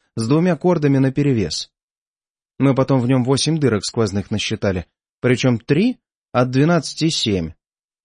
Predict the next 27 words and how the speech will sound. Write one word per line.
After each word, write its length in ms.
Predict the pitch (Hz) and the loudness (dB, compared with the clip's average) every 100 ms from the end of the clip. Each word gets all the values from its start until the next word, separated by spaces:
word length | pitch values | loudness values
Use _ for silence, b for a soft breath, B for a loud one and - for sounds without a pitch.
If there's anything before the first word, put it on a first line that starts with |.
| _ _ _ _ _ | _ _ _ _ _
А 260 | 151 190 277 | -2 0 2
ты 220 | - 208 | 2 2
молодчина, 840 | 196 214 226 - 113 143 180 90 - _ _ | 4 2 2 0 0 0 0 -2 -6 _ _
спасла 540 | - - 180 - 139 | -6 0 0 2 0
всех 240 | 160 147 120 | 2 -2 -2
практически. 720 | 120 - 98 - - - 85 _ _ _ _ _ _ - | -2 -4 -6 -8 -8 -6 -8 _ _ _ _ _ _ -6
Когда 280 | 110 139 | -2 0
ты 120 | 202 156 | 0 0
стала 320 | - 170 147 | 0 2 2
над 120 | 127 | 2
землёй 300 | 113 120 233 | 0 0 0
подниматься 580 | - 151 143 123 - 104 | -2 0 2 2 0 -2
с 100 | - | -4
этими 300 | 107 104 90 _ _ | -2 -2 -2 _ _
оранжевыми 540 | 123 135 127 104 113 120 | 0 2 2 2 0 0
лучами, 540 | 139 - 113 98 92 _ _ _ _ - | 0 -2 -2 0 -2 _ _ _ _ -2
я 220 | 110 165 | 2 4
реально 340 | 180 185 131 117 | 4 4 2 0
поняла, 380 | 123 131 202 | 0 0 0
что 160 | - 131 | 0 -4
схожу 340 | - 139 139 | -4 -2 -2
с 160 | 160 - | -2 -2
ума. 320 | 156 117 80 - _ _ _ _ _ _ _ _ | 0 0 -2 -8 _ _ _ _ _ _ _ _
Оценила? 720 | 104 - 110 104 107 170 - _ _ _ - | -8 -2 0 0 0 0 -4 _ _ _ -4
Мне 220 | 110 117 | -2 0
тоже 240 | 107 92 | -2 -4
понравилось. 800 | 78 101 95 87 85 82 - - | -4 -4 -4 -4 -6 -8 -10 -12